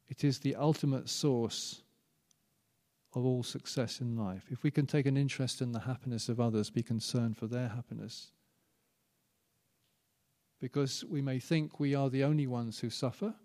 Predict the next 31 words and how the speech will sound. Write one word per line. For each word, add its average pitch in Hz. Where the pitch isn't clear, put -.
We 131
may 131
have 113
the 127
idea 120
that 117
my 139
problems 123
are 120
bigger 120
than 117
anyone 120
else's, 127
but 127
in 123
fact, 123
everyone 135
else 120
has -
suffering 110
too, 110
and 117
everyone 120
else 117
is 113
trying 117
to 113
cope -
with 123
their 127
problems. 110